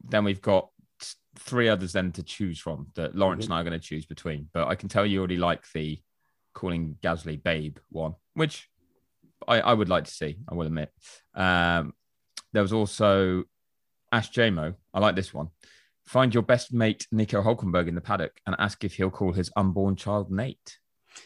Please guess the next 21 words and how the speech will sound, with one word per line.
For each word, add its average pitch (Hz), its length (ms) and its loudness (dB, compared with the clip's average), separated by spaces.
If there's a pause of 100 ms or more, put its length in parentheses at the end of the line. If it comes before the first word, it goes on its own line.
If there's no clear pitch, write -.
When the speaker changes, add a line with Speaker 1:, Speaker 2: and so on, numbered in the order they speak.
(100)
Speaker 2:
Yeah, 127 80 2
I 117 40 2
saw 165 180 4
that 113 100 4
one. 90 180 -2
That's, - 300 0
that's - 200 0
quite - 180 4
funny. 107 220 0
I 147 80 4
mean, 190 220 8
at 175 140 4
one 180 180 4
point 143 260 0
we 127 100 4
were 120 120 4
gonna, 113 420 0 (760)
we 120 140 2
were 110 80 2
gonna 113 260 4
ask 117 280 2